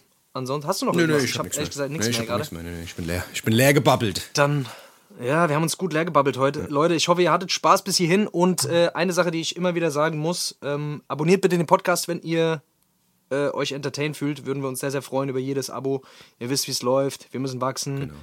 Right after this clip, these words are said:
Speaker 1: Ja,
Speaker 2: so sieht's aus.
Speaker 1: wir müssen, wir müssen das auch unseren Chefs vorzeigen, hier die ganze Geschichte. Ja?
Speaker 2: Ja.
Speaker 1: Und ihr wollt ja wahrscheinlich auch, äh, noch ein paar Folgen hören. Deswegen, ähm, würde ich, äh, würde, würden wir uns sehr, sehr freuen, wenn ihr dem Podcast folgen würdet und, äh, weitererzählen würdet, wie gut er ist, gell?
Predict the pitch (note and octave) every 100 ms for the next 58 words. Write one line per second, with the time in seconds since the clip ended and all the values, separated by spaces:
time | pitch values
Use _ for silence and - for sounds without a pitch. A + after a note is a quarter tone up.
0 | - _ A2 B2 B2 - E2 - B2+ C3
1 | C3+ C3+ D3 D3+ C3+ C#3 D3 D3+ C#3+ C#3
2 | - D#3 - - D3+ D3 D3 C#3+ C#3 C#3+
3 | C#3 C#3+ C#3 C3+ - D3 - C3+ C3+ C#3+
4 | - F#2+ - B2+ C3+ B2+ C3+ C#3+ C3 C3+
5 | C3 A#2+ B2+ - B2+ B2+ B2+ C3 B2 C3+
6 | C3+ A#2+ B2+ B2+ - B2+ B2 - - -
7 | - B2+ B2 C3+ E3 D3+ C#3+ C#3 C#3+ D3
8 | D#3 C3 F3+ F3 G#3 F#3 E3+ E3 D3 D3+
9 | D#3+ D3 D3 C#3 D3 C3+ C3+ - C#3+ D3
10 | C#3+ C#3 - - - _ C#3 C3+ B2+ B2+
11 | C3 A#2+ C#3+ C#3+ - D3 B2+ B2+ B2 A2+
12 | B2 A#2 - - G3+